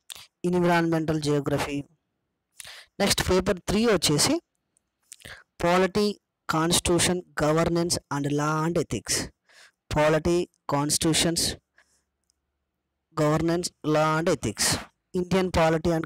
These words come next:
constitution మళ్ళీ సెక్షన్ A వచ్చేసి ఇందులో ఇండియన్ కాన్స్టిట్యూషన్ and, uh, silent futures, issues and challenges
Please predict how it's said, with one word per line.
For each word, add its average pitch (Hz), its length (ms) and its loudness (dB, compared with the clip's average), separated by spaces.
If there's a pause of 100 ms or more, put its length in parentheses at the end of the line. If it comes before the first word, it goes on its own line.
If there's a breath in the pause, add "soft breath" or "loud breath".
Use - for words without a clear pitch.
constitution 147 540 -2
మళ్ళీ 147 160 0
సెక్షన్ 151 340 -2
A 147 180 -2
వచ్చేసి 151 360 -2 (720 loud breath)
ఇందులో 180 360 2
ఇండియన్ 170 280 0
కాన్స్టిట్యూషన్ 165 680 0
and, 151 160 -4
uh, 143 160 0 (420 soft breath)
silent 160 400 0
futures, 156 440 2 (1600)
issues 175 400 2
and 175 140 -2
challenges 160 680 0